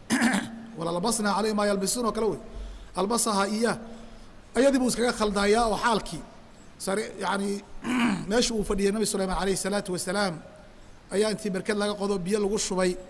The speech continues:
ayaa waxaa la leeyahay xayawaanka bar-, baxriga badda oo idinla waxbaa lagaga soo daray, meeshaasa la soo geliyey. Korkan korana markaasaa deena qaruurad iyo mutuneel laga arkaayo biyaha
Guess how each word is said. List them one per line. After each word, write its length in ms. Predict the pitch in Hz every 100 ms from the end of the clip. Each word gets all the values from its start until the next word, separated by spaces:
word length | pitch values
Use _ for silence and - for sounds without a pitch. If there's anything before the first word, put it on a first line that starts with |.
| - - - - - - - - - - - - -
ayaa 240 | 196 202
waxaa 140 | - 214
la 100 | 220
leeyahay 320 | 233 214 196
xayawaanka 600 | 180 196 208 220 214 208
bar-, 280 | 180 233 233
baxriga 420 | 233 - 190 175
badda 300 | 175 208 165 - - - - - -
oo 120 | 202 214
idinla 320 | 240 277 262
waxbaa 260 | 220 240 208
lagaga 260 | 196 202 226
soo 160 | 208
daray, 240 | 185 208 202
meeshaasa 360 | 220 220 202
la 80 | 185
soo 180 | 180 190
geliyey. 300 | 151 135 127 - - - -
Korkan 340 | - 262 233 202
korana 300 | 220 233 226
markaasaa 380 | 220 208 196 208
deena 240 | 190 190 185
qaruurad 480 | 185 190 202 220 185
iyo 240 | 165 156 - - - -
mutuneel 560 | 196 175 208 226 214 196 - -
laga 260 | 185 233 233
arkaayo 340 | 185 180 175
biyaha 300 | 170 208 185